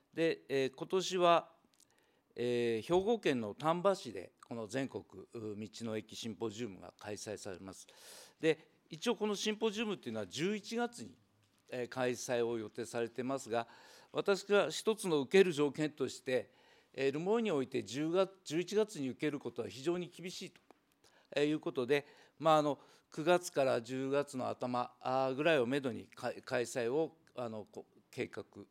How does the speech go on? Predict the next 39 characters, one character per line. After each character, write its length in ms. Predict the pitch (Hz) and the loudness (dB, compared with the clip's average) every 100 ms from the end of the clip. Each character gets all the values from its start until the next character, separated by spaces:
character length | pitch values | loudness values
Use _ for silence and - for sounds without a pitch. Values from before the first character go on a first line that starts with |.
| 113 | -18
し 140 | - | -14
て 220 | - 107 - | -10 -10 -8
い 100 | 123 | -8
る 100 | 107 | -8
と 140 | 123 | -8
こ 120 | - | -4
ろ 100 | 113 | -4
で 100 | 98 | -4
す。 100 | 95 - - - - | -12 -18 -20 -20 -2
ま 120 | 165 | 0
あ、 20 | |
そ 120 | 165 208 | 0 0
の 100 | 202 | -2
中 220 | 214 208 | 0 2
で 80 | 147 | 2
今 240 | 147 151 | 0 2
あ 60 | 131 | 2
り 40 | 135 | 2
ま 160 | 147 | 0
し 80 | 139 | 0
た 120 | 127 | -2
防 240 | 104 123 127 | 0 -2 -2
災、 320 | 127 110 104 _ | -2 -2 -4 _
え 160 | - 113 | -6 -6
ー、 100 | 117 | -2
と 80 | 139 | -2
い 120 | 151 | 0
う 20 | |
の 100 | 131 | -2
も、 220 | 110 127 - - - - - _ | -2 -4 -6 -20 -20 -20 -20 _
や 120 | 170 | 2
は 40 | 196 | 4
り、 180 | 151 - - | 2 -2 -8
え 720 | 143 143 139 139 135 131 131 | 0 2 4 2 2 0 -2
ー、 20 | |
モ 120 | 143 180 | 0 0
ン 100 | 151 | 2
ベ 140 | 127 | 2
ル 260 | 120 101 | 0 -6